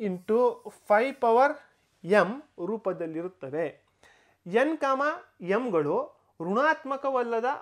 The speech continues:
ಪೂರ್ಣಾಂಕಗಳು ಆಗಿವೆ.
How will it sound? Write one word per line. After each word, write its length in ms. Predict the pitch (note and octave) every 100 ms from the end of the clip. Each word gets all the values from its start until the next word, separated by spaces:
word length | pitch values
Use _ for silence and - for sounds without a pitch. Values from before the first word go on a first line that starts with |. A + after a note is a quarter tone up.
| -
ಪೂರ್ಣಾಂಕಗಳು 1000 | G#3 A3 G#3+ G3+ G3 F#3+ F#3 B3 E4+ - _ _
ಆಗಿವೆ. 920 | D#3+ D3 C#3 C3+ C#3+ F3 D3+ B2+ -